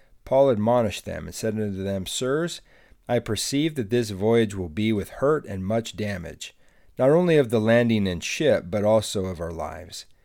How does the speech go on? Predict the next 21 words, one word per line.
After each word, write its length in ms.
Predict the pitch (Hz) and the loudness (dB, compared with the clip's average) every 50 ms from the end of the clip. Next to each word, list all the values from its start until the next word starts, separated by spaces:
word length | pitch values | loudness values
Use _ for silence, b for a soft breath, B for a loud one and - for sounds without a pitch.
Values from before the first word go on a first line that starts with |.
| _ _ _ _ _ _ _ _ _ _ _ _ 95 | _ _ _ _ _ _ _ _ _ _ _ _ -4
Nevertheless, 680 | 95 101 107 107 120 135 151 151 131 110 104 104 104 - | -2 0 0 0 0 0 0 2 4 4 4 4 2 0
the 120 | - 98 | -4 -8
centurion 680 | - - - 90 82 76 - - 127 127 127 127 127 123 | -6 -6 -6 -6 -6 -8 -6 -4 -2 -2 0 0 -2 -2
believed 400 | 107 104 95 98 98 98 90 82 | -4 -4 -2 -2 -2 -2 -4 -4
the 80 | 85 | -6
master 800 | 87 92 101 110 120 123 123 110 - - - 82 80 80 80 87 - | -4 -2 0 0 0 0 0 -2 -6 -8 -10 -8 -8 -8 -10 -12 -10
and 200 | - 95 95 90 | -8 -6 -6 -4
the 160 | 82 87 85 - - | -6 -6 -8 -6 -2
owner 320 | 101 127 143 143 117 95 | 0 0 2 2 0 0
of 140 | 85 76 69 | -2 -4 -6
the 80 | 73 71 | -10 -10
ship 420 | - - - 76 76 71 - - b b b b b b b b | -10 -10 -8 -8 -10 -10 -12 -18 b b b b b b b b
more 360 | - 101 104 113 123 135 139 135 | -6 -2 0 2 4 4 4 4
than 200 | 131 127 110 98 | 2 0 0 2
those 300 | 107 107 110 110 - - | 2 2 2 2 0 -4
things 340 | - 104 101 101 98 - | -4 -4 -2 -2 -4 -4
which 180 | 95 92 85 - | -6 -8 -8 -10
were 100 | 87 82 | -10 -10
spoken 600 | - - - - 95 92 90 85 - 90 87 85 | -10 -12 -10 -6 -4 -4 -4 -4 -6 -10 -10 -10
by 200 | 82 85 82 85 | -8 -10 -10 -10
Paul." 480 | 82 - - - - 80 80 - - | -12 -12 -14 -12 -12 -12 -12 -14 -16